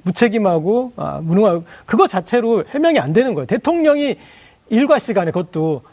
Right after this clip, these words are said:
연결이 안 된다라는 게, 어, 그거는 해명이 안 되는 일이죠.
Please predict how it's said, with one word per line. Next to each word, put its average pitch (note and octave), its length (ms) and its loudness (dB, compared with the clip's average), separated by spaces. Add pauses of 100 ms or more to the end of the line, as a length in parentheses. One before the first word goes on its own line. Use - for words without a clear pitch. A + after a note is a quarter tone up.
(120)
연결이 C4+ 400 2
안 D#3 120 2
된다라는 E3 500 0
게, D3 300 0 (360)
어, C3+ 140 -4
그거는 F#3 420 0 (260)
해명이 B3+ 260 2
안 C3 160 -2
되는 F3 240 2
일이죠. A#2 380 -8